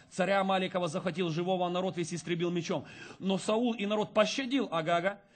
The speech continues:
и лучших из овец и волов, откормленных ягнят, и все хорошее, и не хотели истребить. А все вещи маловажные, худые, истребили. И было слово Господне к Самуилу.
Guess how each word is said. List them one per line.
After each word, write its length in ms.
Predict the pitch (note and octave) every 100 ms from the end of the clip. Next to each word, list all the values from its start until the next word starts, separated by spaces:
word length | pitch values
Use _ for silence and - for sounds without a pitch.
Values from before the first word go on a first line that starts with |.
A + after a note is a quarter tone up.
| - -
и 80 |
лучших 480 | B3 D4+ C4 A#3 F3+
из 200 | A3 F#3
овец 320 | A3 A#3+ A#3+ -
и 80 | G3+
волов, 380 | G#3+ A3 A#3 - -
откормленных 600 | F#3 - A#3 A3 A3 F#3+
ягнят, 440 | G#3 F3+ G3 G3 - -
и 100 | B3
все 240 | - D#4+
хорошее, 840 | C#4+ C#4+ D4+ D#4 G3+ - D3 D#3 - - -
и 120 | F#3+ G3+
не 140 | G#3+
хотели 680 | G#3+ A3+ - B3 G3 E3 D#3
истребить. 760 | E3+ D#3 F3 F3 E3+ B2+ - - _ _ _ _ - -
А 160 | F3+
все 320 | E3+ - A#3 A3
вещи 440 | B3 A#3+ - F#3+
маловажные, 840 | G3 G3 G#3 A3+ F#3 B2+ D#3+ E3
худые, 560 | E3 G#3+ F#3+ C#4 C#4+ C4+ -
истребили. 680 | F4 - B3+ F#3+ C3+ G#2 - - - - - -
И 160 | F#3+ G3+
было 400 | E3+ G#3+ G#3+ G#3+
слово 480 | - G#3+ A3 G3+ G3
Господне 840 | G3 - - G#3 G3+ D3 D3 D3 - _ _ _
к 60 | -
Самуилу. 640 | F#3+ F3 F3 F3 A#2+ -